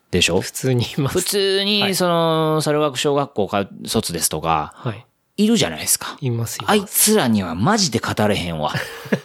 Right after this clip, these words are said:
Speaker 2: <laughs>
Speaker 1: リアルエフフォーおるから。
Speaker 2: <laughs>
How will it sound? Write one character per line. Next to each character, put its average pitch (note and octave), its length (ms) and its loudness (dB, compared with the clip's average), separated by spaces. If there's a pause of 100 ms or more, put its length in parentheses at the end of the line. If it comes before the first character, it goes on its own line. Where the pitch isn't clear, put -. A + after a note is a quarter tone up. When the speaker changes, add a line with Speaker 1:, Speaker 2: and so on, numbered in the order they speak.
(160)
Speaker 2:
<laughs> - 680 -4
Speaker 1:
リ A3 240 2
ア A#3+ 100 0
ル A3+ 160 2
エ A3 80 0
フ G#3 140 -2
フ G#3 140 0
ォ C3 180 4
ー - 20 4
お D#3+ 60 4
る C3+ 100 2
か A#2 140 -2
ら。 - 920 -4
Speaker 2:
<laughs> - 40 -20